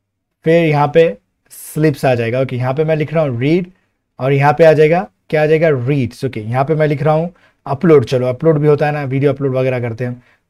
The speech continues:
तो यहाँ पे क्या हो जाएगा, अपलोड्स, ओके। अब यहाँ पे आप तैयारी कर सकते हो, प्रिपेयर वगैरह लिख सकते हो। अब देखिए I go यानी मैं जाता हूँ, so अब मैं बोलूँगा I, ये वो go की जगह अपना यहाँ पे जितने भी verb वन दिख रहे हैं अभी लगा सकते हो। जैसे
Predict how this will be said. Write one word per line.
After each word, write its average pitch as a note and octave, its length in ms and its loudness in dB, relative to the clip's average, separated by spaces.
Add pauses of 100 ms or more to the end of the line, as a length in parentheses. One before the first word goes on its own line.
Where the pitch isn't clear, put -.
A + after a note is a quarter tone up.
तो D3 60 -4
यहाँ C#3 200 2
पे E3 120 -2
क्या E3 120 4
हो D#3+ 60 6
जाएगा, D#3+ 300 2
अपलोड्स, D3 600 2
ओके। B2+ 280 -6
अब B2+ 120 -6
यहाँ C#3+ 160 0
पे E3+ 100 2
आप D#3+ 160 2
तैयारी D3+ 340 4
कर D3 100 0
सकते C#3+ 260 -4
हो, C#3 60 -2
प्रिपेयर C#3+ 320 4
वगैरह C#3 260 4
लिख C3 100 0
सकते B2+ 220 -8
हो। C#3+ 40 -4
अब C#3+ 40 -6
देखिए C#3 240 -4 (800)
I D#3 220 6
go F#3 200 8
यानी F#3+ 180 6
मैं F3+ 180 4
जाता D3 240 4
हूँ, B2 80 -2
so C3+ 100 -6
अब D3 120 0
मैं F3 180 2
बोलूँगा F3+ 360 0
I, F3 180 4 (200)
ये F#3 160 4
वो E3+ 300 2 (220)
go F3 260 4
की A3 60 2
जगह G3 220 6
अपना G3 220 2
यहाँ F#3 180 0
पे E3+ 80 -2
जितने F3+ 300 2
भी G3+ 120 2
verb F3+ 280 2
वन E3+ 140 4
दिख D#3 120 -2
रहे E3 80 2
हैं D#3+ 80 4
अभी D3+ 100 -2
लगा C3+ 240 0
सकते B2+ 300 -10
हो। B2+ 40 -4
जैसे F3 240 -4